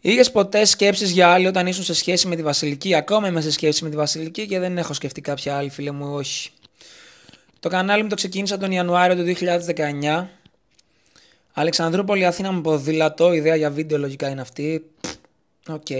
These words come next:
possible, θα μπορούσε να είναι ένα καλό βίντεο για το ελληνικό channel. Θα σταματήσεις το YouTube για οποιονδήποτε λόγο; Προς το παρόν όχι, φίλε, δεν θα σταματήσω το YouTube για τον οποιοδήποτε λόγο.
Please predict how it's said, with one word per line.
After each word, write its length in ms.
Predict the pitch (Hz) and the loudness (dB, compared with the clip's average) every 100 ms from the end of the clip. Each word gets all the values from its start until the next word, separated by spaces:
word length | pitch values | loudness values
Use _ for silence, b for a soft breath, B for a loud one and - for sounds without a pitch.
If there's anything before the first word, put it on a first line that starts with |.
| 143 139 _ | -8 -12 _
possible, 520 | 143 139 147 147 170 | -6 -6 -4 0 0
θα 120 | 170 | -2
μπορούσε 380 | 147 143 151 147 | -6 -4 -4 -6
να 80 | 143 | -8
είναι 80 | 139 | -10
ένα 100 | 139 | -8
καλό 280 | 131 135 | -6 -6
βίντεο 180 | 131 143 | -6 -8
για 100 | 135 | -8
το 80 | 135 | -8
ελληνικό 380 | 135 135 135 139 | -10 -10 -10 -8
channel. 420 | - 139 151 185 214 B B B B B B B B B | -6 -4 -4 -4 -8 B B B B B B B B B
Θα 160 | - 170 | -6 -2
σταματήσεις 480 | 185 175 175 233 240 | 0 0 2 0 0
το 100 | 220 | -2
YouTube 320 | 196 196 220 | -2 -4 -2
για 140 | 202 | 2
οποιονδήποτε 560 | 202 180 175 196 185 190 | 2 2 -2 -2 -2 0
λόγο; 380 | 175 190 165 147 | 4 4 4 0
Προς 160 | 165 | -4
το 60 | 175 | -6
παρόν 380 | 170 180 196 185 | -2 -2 0 -2
όχι, 180 | 175 | -4
φίλε, 160 | - 151 | -6 -4
δεν 80 | 151 | -4
θα 60 | |
σταματήσω 320 | 151 151 143 147 | -4 -8 -10 -10
το 60 | |
YouTube 240 | 139 135 143 | -10 -10 -8
για 140 | 143 | -8
τον 120 | 139 | -8
οποιοδήποτε 460 | 131 135 135 131 127 | -10 -10 -8 -8 -6
λόγο. 320 | 123 127 127 | -4 -4 -8